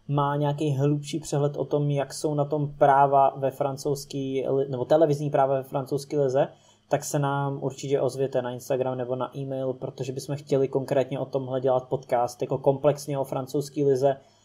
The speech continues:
a konkrétně o těch právech a co to může znamenat pro, pro určitý kluby. Takže kdyby se v tom někdo vyznal, teoreticky ani nemusí mít fotbalový přehled, stačí ten finanční,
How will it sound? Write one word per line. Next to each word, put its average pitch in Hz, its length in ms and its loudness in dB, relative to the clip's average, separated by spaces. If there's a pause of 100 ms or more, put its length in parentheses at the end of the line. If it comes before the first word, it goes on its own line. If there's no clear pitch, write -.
(340)
a 127 840 4 (380)
konkrétně 143 480 2
o 135 40 0
těch 131 200 -6
právech 123 560 4
a 120 60 2
co - 160 -6
to 147 120 2
může 131 200 -2
znamenat 127 460 -4
pro, 123 320 0
pro 131 200 0
určitý 127 340 -4
kluby. 117 280 -2
Takže 117 200 -4
kdyby 123 320 -2
se 135 160 -10
v - 100 -18
tom 131 160 -4
někdo 127 220 0
vyznal, 131 580 -4
teoreticky 123 540 -2
ani 131 80 -4
nemusí 127 300 -8
mít 131 160 -6
fotbalový 123 460 2
přehled, 123 360 -4
stačí - 300 -4
ten 127 120 -4
finanční, 117 600 -8